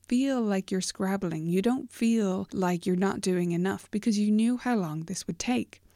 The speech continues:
And that means ultimately you get more done because you never get to that stage, or you rarely get to that stage. I'm not gonna say it never happens to me, but you more rarely get to that stage where you're just panicking and scrabbling and trying to get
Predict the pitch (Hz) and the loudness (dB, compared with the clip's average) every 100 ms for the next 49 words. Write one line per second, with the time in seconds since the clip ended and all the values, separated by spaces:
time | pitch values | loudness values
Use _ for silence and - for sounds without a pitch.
0 | _ - 208 233 285 247 214 202 208 247 | _ -2 2 2 4 6 6 4 0 0
1 | - 202 - 165 170 - 175 190 202 - | 0 -2 0 -2 -4 -4 0 0 0 0
2 | 180 170 156 - 180 185 202 - 196 - | 0 0 -4 -2 -2 -2 -8 -6 -4 -2
3 | 185 196 196 220 233 208 208 - 180 170 | 0 4 4 4 0 0 -2 -2 -4 -4
4 | - - - 262 185 165 - 190 170 165 | -4 -4 0 2 2 -2 -4 -2 -2 -2
5 | 175 _ - 185 190 170 160 - 131 - | -8 _ -2 0 2 0 -2 -6 -8 -6
6 | 165 175 165 156 196 208 226 220 208 185 | -6 -4 -6 -6 -4 -2 0 0 0 -2
7 | - 165 170 170 170 165 170 - 185 262 | -2 -4 -4 -4 -4 -6 -6 -2 0 0
8 | 359 - 190 190 196 185 - 196 233 262 | -2 -2 -2 2 2 0 0 2 2 2
9 | 220 196 190 175 180 175 - 180 165 - | 2 2 2 0 -2 -6 -4 -4 -4 -6
10 | - 185 170 165 185 - _ _ _ _ | -4 -2 -2 -2 -4 -8 _ _ _ _
11 | _ - 220 208 202 180 185 - 185 185 | _ -2 4 6 6 4 0 -2 0 2
12 | 180 180 208 - 180 - - 170 202 175 | 0 -4 -6 -4 -2 -2 -4 -4 -2 -4
13 | 170 190 - 185 - 180 180 180 170 175 | -4 -6 -2 0 0 2 2 2 0 -2
14 | 165 | -4